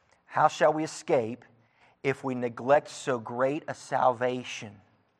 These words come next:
Notice the word is not reject. It is neglect.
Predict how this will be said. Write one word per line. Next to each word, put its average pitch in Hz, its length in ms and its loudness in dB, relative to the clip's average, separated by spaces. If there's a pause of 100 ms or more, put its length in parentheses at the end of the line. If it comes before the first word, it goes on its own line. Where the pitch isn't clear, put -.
(500)
Notice 160 240 0
the 196 80 0
word 185 280 6
is 143 140 -4
not 156 240 10
reject. 139 640 -2 (720)
It 139 100 0
is 123 160 -4
neglect. 120 840 0